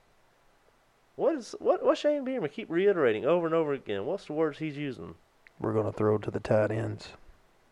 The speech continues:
Speaker 1: We're gonna throw to the tight end. Explosive.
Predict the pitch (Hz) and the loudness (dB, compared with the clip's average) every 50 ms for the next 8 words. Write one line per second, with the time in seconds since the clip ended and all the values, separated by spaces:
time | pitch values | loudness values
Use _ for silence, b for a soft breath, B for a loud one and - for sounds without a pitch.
0 | _ _ _ - 117 127 127 120 113 - 117 123 135 127 - 117 113 101 101 - | _ _ _ -2 2 2 2 2 2 4 4 4 4 4 2 0 -2 0 2 4
1 | 113 117 113 117 120 120 110 87 78 69 - _ _ _ _ _ _ _ _ _ | 6 6 6 6 6 4 2 0 -2 -8 -16 _ _ _ _ _ _ _ _ _
2 | _ _ _ _ _ _ - 107 - - - - - _ - 104 107 123 135 143 | _ _ _ _ _ _ 2 2 2 0 -6 -16 -12 _ 0 4 8 8 8 8
3 | 131 127 - - - 107 95 78 69 - - | 6 2 -2 -2 0 0 0 0 -2 -6 -12